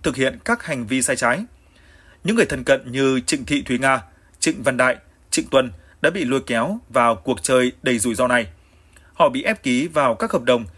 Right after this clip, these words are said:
biên bản giả mạo để giúp Trịnh Văn Quyết nâng khống vốn chủ sở hữu của tập đoàn F L C. Không chỉ người thân, ngay cả những người bạn bè, đồng nghiệp cũng trở thành công cụ để thực hiện hành vi phạm tội. Nguyễn Thị Hồng Dung, vợ của Nguyễn Quang Trung,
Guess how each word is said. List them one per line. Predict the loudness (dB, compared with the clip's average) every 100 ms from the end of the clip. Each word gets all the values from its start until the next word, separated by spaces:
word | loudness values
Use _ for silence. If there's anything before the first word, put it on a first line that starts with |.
| _ -6
biên | -2 0
bản | 0
giả | -2 0
mạo | 2 0 -2 -18 -4
để | -2
giúp | -2 -4 -4
Trịnh | -6 -4
Văn | -4
Quyết | 0 -2 -2 _
nâng | -6 -6
khống | -2 -4 0
vốn | -2 -2
chủ | -4 -2
sở | -2
hữu | -2 -4 -4 -2
của | -2
tập | -2 0
đoàn | 0 0 -2
F | -2
L | 0
C. | 2 0 -2 -20 _ _ _ _ _ _
Không | -4 -2
chỉ | 0 0
người | 0
thân, | 0 0 -4 -20 -12 -6
ngay | -2
cả | 0 0
những | -2 -2
người | -2
bạn | 0 2
bè, | 2 2 -2 -4
đồng | -2 2
nghiệp | 0 0 -20 -8
cũng | -6 -2
trở | -2
thành | -2 -6
công | -6 -4
cụ | -2 -4 -4
để | -4
thực | -4 0
hiện | 0 0
hành | -8 -6 -4
vi | -2
phạm | -2 2
tội. | 2 0 _ _ _ _ -20 _ -6
Nguyễn | -4
Thị | -2 -4
Hồng | -2
Dung, | -2 -2 -6 -18 -18 0
vợ | 2 2 0
của | 4 4 2
Nguyễn | -4 -4
Quang | -4 -2
Trung, | -2